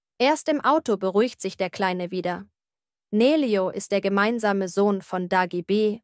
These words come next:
und Eugen Kasakow. Die Social-Media-Stars sind seit fast zehn Jahren ein Paar. Vor rund sechs Jahren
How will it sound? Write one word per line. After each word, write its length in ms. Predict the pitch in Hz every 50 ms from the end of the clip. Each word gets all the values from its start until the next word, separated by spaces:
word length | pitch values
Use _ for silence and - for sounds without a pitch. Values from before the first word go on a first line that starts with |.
| _
und 220 | - 269 254 - - _
Eugen 380 | 208 208 208 208 226 226 226
Kasakow. 720 | - - 226 202 - 160 - - - 165 - - - - _ _ _ _ _ _ _ _ _ _ _ _ _
Die 80 | - 202
Social-Media-Stars 1300 | - - 226 214 208 - 208 196 196 208 254 294 247 233 208 196 190 - - - 196 185 180 180 - - -
sind 240 | - - 233 - 226
seit 220 | - 226 220 -
fast 340 | - - 269 269 - - -
zehn 240 | - 254 269 285 269
Jahren 380 | 226 202 190 190 196 208 208 -
ein 180 | 214 214 214
Paar. 380 | 214 - 220 190 165 - - _ _ _ _ _ _ _ _ _ _ _ _ _ _
Vor 260 | - - 202 196 185 180
rund 340 | 175 208 254 262 226 208
sechs 360 | - - 202 - - - - -
Jahren 540 | 208 208 233 247 233 214 180 175 170 202